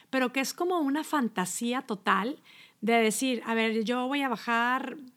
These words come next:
quiero bajar treinta kilos en tres meses, de aquí a la primavera voy a bajar cinco o seis tallas y, y ya, después de la primavera voy a comer todo lo que yo quiera y a partir de la primavera para diciembre me voy a quedar en mi peso".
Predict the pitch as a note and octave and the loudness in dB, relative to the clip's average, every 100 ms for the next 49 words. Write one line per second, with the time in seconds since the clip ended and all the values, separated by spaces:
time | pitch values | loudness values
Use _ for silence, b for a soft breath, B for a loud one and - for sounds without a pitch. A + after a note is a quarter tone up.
0 | _ - B3+ B3+ - A#3 - A#3 A#3+ B3 | _ -6 -4 -4 -2 -2 0 -2 -2 -4
1 | - A#3+ C#4+ D4+ A#3 G3+ G#3+ G#3+ A3 A3 | -4 -2 -2 -2 -4 -2 -2 0 -2 -2
2 | - D4+ D#4+ B B B B G#3+ G#3+ G3+ | -2 -4 -4 B B B B 2 4 4
3 | - B3+ C4 A#3 G3 G#3+ G3 G3+ A3+ A#3+ | 0 0 2 0 0 0 0 0 0 0
4 | A3 G#3 F#3+ F3 G3+ F#3+ F#3+ - A#3+ A#3 | 0 0 -4 -4 -2 -2 -4 -4 -4 -2
5 | G#3+ F#3+ G3+ F#3 - B3+ C4+ D4+ D#4+ - | -6 -6 -6 -4 0 0 2 -2 -2 -10
6 | B B B - A3 A3 G#3+ G#3+ G3+ G3+ | B B B -4 0 2 2 0 -2 -6
7 | - C4 A3+ A3+ G3 G3 - A#3+ A3+ B3 | -4 -2 2 2 2 -4 -2 -2 0 2
8 | A#3+ A3 F#3+ G#3 G3+ G#3+ B3+ A#3 A3+ A3 | 2 2 0 -2 0 0 0 0 -2 -4
9 | G#3 G3+ G3+ F#3+ - A#3 A#3+ A3 G3 G3+ | -6 -4 -4 -8 -4 -2 -2 -4 -6 -4
10 | C#4 C#4 D4+ D4 A3 F#3+ - F#3 F#3 A#3+ | 0 4 2 2 -2 -2 -4 -4 -2 -2
11 | B3 B3 A3+ A#3+ A3+ G3+ F#3 - - - | 0 -2 -2 -2 -2 -2 -4 -6 -10 -10
12 | G3+ F#3+ G#3 G3 G3+ A3+ B3 - G3 F3+ | -8 -6 -2 0 0 2 2 2 -2 -2
13 | F3+ C4+ D4+ D4 - A#3+ A3+ G#3 G#3+ G#3 | -2 2 2 4 2 2 0 0 -2 -2
14 | G3 G3+ F#3+ F#3 E3 | -2 -2 -4 -6 -10